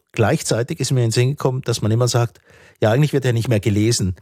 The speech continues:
Also die Jugendlichen, die sind mehr mit ihrem Handy beschäftigt. Könnte man's auf eine Kurzform bringen? Bücherschwemme trifft auf Leserknick.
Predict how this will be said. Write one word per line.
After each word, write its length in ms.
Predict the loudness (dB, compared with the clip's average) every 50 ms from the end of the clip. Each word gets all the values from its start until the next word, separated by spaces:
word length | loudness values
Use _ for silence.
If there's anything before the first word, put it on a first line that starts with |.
| -16 -20 -20 _ _ _ _ -2
Also 160 | -2 -2 -2
die 100 | 0 0
Jugendlichen, 520 | 0 2 2 2 0 0 0 0 0 -2 -2
die 80 | 0
sind 180 | 0 0 2 2
mehr 140 | 2 2 2
mit 160 | 2 0 0
ihrem 180 | 0 0 2 2
Handy 260 | 2 2 0 0 -2
beschäftigt. 540 | -4 -4 -2 -2 -2 -2 -4 -8 -12 -12 -14 -20 -20 -20 -20 -20 -20 -20 -20 _ -4
Könnte 160 | -4 -4 -4
man's 120 | -2 -4
auf 140 | -4 -2 -2
eine 80 | -4 -2
Kurzform 480 | 0 0 0 0 0 0 0 0 -2
bringen? 280 | -2 -2 -2 0 -2 -2
Bücherschwemme 680 | -2 -2 0 0 -2 -2 0 0 0 0 0 -2 -4 -4 _ -10
trifft 360 | -4 -2 -2 -2 -2 -2 -2
auf 300 | -2 -2 -4 -8 -14 -6 -2
Leserknick. 720 | 0 0 2 2 0 -2 -2 -4 -6 -6 -6 -8 -16